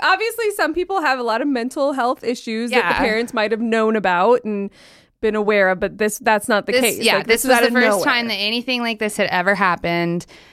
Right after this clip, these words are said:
Speaker 2: He had never shown any sort of, like, weird, you know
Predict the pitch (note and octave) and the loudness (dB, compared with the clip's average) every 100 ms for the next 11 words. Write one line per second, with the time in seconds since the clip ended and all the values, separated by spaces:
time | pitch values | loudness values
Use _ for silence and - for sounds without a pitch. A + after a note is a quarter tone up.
0 | _ - G3+ F#3 E3+ F3+ F3+ F3+ F3+ F3 | _ -4 -2 0 2 2 2 2 2 2
1 | F3 F3+ F3+ F3+ E3+ F3 E3 F3 F3+ F3 | 2 0 2 2 2 2 0 -2 -4 -2
2 | E3+ E3 E3 E3 F3 - - - F#3+ D#3+ | 0 2 0 0 -4 -8 -10 -2 0 2
3 | D3+ D#3 | 0 -2